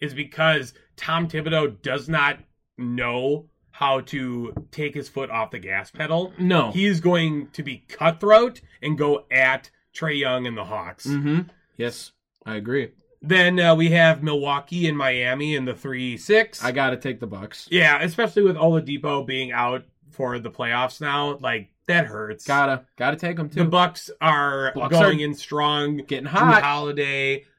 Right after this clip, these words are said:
Speaker 1: uh, uh, what, what?
Speaker 2: Bobby Portis.
Speaker 1: Bo-, Bobby Portis.
Speaker 2: Bryn
Speaker 1: <laughs>
Speaker 2: Forbes.
Speaker 1: Bryn, w-,
Speaker 2: Pat
Speaker 1: how about,
Speaker 2: Connaughton.
Speaker 1: how, how about, oh, God, stop it.
Speaker 2: He's a
Speaker 1: How about
Speaker 2: stud.
Speaker 1: Jordan, Jordan Nwora yesterday? I granted, he played, like, thirty-six minutes, but he, he scored, like, thirty-four points.
Speaker 2: It was a career high.
Speaker 1: And,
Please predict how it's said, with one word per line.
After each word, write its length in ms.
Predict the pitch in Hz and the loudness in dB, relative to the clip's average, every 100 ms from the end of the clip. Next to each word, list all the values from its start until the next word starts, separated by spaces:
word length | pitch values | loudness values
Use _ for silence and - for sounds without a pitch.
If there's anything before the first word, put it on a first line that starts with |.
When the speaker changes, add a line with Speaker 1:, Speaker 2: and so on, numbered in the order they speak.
| - | -4
Speaker 1:
uh, 420 | 127 123 120 120 117 _ _ _ - - - | 0 0 0 -2 -6 _ _ _ -20 -20 -10
uh, 240 | 110 98 | -8 -8
what, 260 | 101 113 107 | -10 -12 -10
what? 320 | 113 107 - | -10 -10 -4
Speaker 2:
Bobby 300 | - 135 156 | 0 2 2
Portis. 640 | 160 185 214 214 208 - - | 2 2 4 4 0 -6 -14
Speaker 1:
Bo-, 80 | - | -6
Bobby 260 | 127 107 123 | -4 -2 -6
Portis. 720 | - 151 151 160 170 160 - | -8 -6 -6 -4 -4 -6 -4
Speaker 2:
Bryn 280 | 151 160 170 | 4 8 8
Speaker 1:
<laughs> 60 | 160 | 6
Speaker 2:
Forbes. 640 | 208 220 214 202 180 123 | 6 8 8 8 4 4
Speaker 1:
Bryn, 220 | 165 156 143 | 4 4 0
w-, 340 | 143 127 - - | -6 -6 -10 -8
Speaker 2:
Pat 280 | 165 165 180 | 2 4 6
Speaker 1:
how 80 | 214 | 6
about, 260 | 208 226 | 8 8
Speaker 2:
Connaughton. 520 | 226 214 208 202 196 196 | 8 4 4 2 2 2
Speaker 1:
how, 40 | |
how 40 | 160 | 4
about, 240 | 170 160 165 120 | 6 6 4 -10
oh, 100 | 101 | -12
God, 380 | 87 - 82 87 | -12 -18 -16 -18
stop 340 | - 98 95 | -12 -12 -12
it. 160 | 98 87 | -14 -16
Speaker 2:
He's 280 | 87 110 143 | -12 -8 -6
a 420 | 226 - - - - | -6 -8 -14 -6 0
Speaker 1:
How 80 | 262 | 2
about 80 | 247 180 | 2 6
Speaker 2:
stud. 20 | |
Speaker 1:
Jordan, 260 | 220 220 202 - - | 8 8 4 -4 0
Jordan 300 | 180 226 311 | 4 4 4
Nwora 520 | 190 143 180 302 233 | 2 2 0 4 4
yesterday? 640 | 147 143 - 165 151 143 139 | 4 0 -2 -4 0 0 0
I 80 | 170 | 0
granted, 440 | 160 196 185 185 139 | 2 0 2 -2 -2
he 160 | 180 | -6
played, 320 | 175 214 220 | -4 -2 -2
like, 200 | 180 156 | -2 -4
thirty-six 440 | 190 190 175 190 180 | -2 -2 -2 -6 -2
minutes, 260 | 220 247 | -4 -2
but 120 | - 165 | -6 -6
he, 160 | 185 175 | -6 -8
he 120 | 214 | -10
scored, 240 | - 294 | -8 -6
like, 160 | 285 - | -6 -6
thirty-four 440 | 302 311 311 320 | -4 -2 2 0
points. 460 | 320 330 370 277 160 | 4 4 6 2 -2
Speaker 2:
It 40 | |
was 120 | 123 127 | -10 -10
a 40 | |
career 260 | - 170 202 | -2 0 4
high. 220 | 269 277 | 4 4
Speaker 1:
And, 300 | 160 220 | 4 2